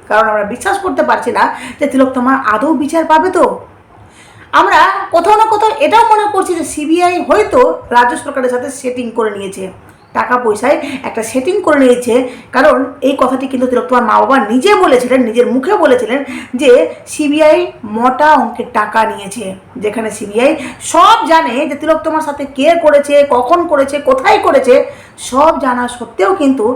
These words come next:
সিবিআই বলছে না। এমনকি দেখুন যে মাঝে মধ্যে সিবিআই প্যানেলের আইনজীবীও কিন্তু এই কথাগুলো বলেন যে আমরা সবটা জানি, সব তদন্ত চলছে, সব আছে, কিন্তু আমরা সামনে এখন আনতে পারবো না বা সামনে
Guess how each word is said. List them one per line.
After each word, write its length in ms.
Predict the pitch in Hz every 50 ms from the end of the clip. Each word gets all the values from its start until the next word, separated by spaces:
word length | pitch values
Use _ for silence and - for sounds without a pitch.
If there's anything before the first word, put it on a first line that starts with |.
| 254 262 - - -
সিবিআই 460 | - - 277 269 285 285 247 233 294 320 320 - - 226 214
বলছে 360 | 233 226 226 226 - - 220 214
না। 200 | 202 220 220 220 208 190 175 - - - -
এমনকি 320 | 254 285 403 427 - 440
দেখুন 280 | 311 339 349 349 330 294
যে 80 | 302 294
মাঝে 260 | 254 262 277 277 359
মধ্যে 300 | 359 381 381 - 285 269 302 - - - - -
সিবিআই 380 | - 359 381 381 415 427 440 440
প্যানেলের 360 | 440 381 370 370 370 370 370
আইনজীবীও 640 | - - 269 285 320 320 294 254 285 285 311 349 359
কিন্তু 200 | 370 359 330 339 339
এই 80 | 330 320
কথাগুলো 360 | 311 311 320 330 320 320 320
বলেন 400 | 277 311 330 330 269 214 185 262 - - -
যে 340 | 240 226 311 269 277 311 302 - - - - - 220 -
আমরা 340 | 269 277 311 320 359 370 381 427 403 392 - -
সবটা 480 | - - - - - 262 254 262 - 202
জানি, 380 | - - 240 214 214 240 262 302 330 - -
সব 200 | - - 302 311 311
তদন্ত 320 | - 240 - 254 262 262 262
চলছে, 440 | 262 254 - 240 214 214 - 262 254
সব 320 | 254 - - 262 311 349 359
আছে, 340 | 349 311 277 - - 254 214 233 254 - - - - - -
কিন্তু 280 | - 370 381 370 392 294
আমরা 300 | 277 269 247 247 262 254
সামনে 460 | - - - 226 233 247 254 269 311
এখন 360 | 320 269 233 208 - 240 247 240
আনতে 300 | 226 214 214 208 214 214
পারবো 340 | - 208 202 196 185 202 208
না 160 | 208 214 247 294 302 - - - - -
বা 100 | - 247
সামনে 380 | 247 - 262 254 269 320 320